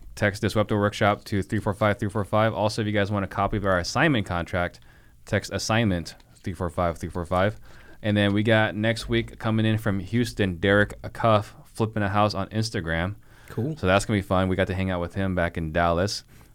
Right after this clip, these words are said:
Speaker 1: Uh, and if you guys need help getting A R V or closing your deals in Phoenix, please reach out, reach out to Max on Instagram.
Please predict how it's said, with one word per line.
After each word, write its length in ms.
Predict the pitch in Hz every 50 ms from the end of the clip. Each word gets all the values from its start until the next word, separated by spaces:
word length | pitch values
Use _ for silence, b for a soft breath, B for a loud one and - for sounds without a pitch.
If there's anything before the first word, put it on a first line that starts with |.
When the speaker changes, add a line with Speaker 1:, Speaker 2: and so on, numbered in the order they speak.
| B
Speaker 1:
Uh, 180 | - 90 95 98 90
and 100 | 104 107
if 40 | 107
you 60 | 117
guys 200 | 135 147 151 147
need 100 | 156 135
help 240 | 135 135 131 - -
getting 220 | 135 131 127 123
A 100 | 92 110
R 160 | 117 120 123 113
V 160 | 104 110 117
or 100 | 110 104
closing 280 | - 113 110 110 113
your 100 | 113 107
deals 220 | 98 101 101 104 98
in 80 | 90
Phoenix, 340 | - - 101 107 117 120 -
please 220 | - - 107 107 110
reach 100 | 107 101
out, 140 | 101 101 -
reach 220 | - 107 107 110 - -
out 220 | 92 101 - - -
to 100 | 98 92
Max 480 | 90 90 92 104 117 - - - - -
on 140 | - 107
Instagram. 460 | 110 120 113 - 117 123 127 127 131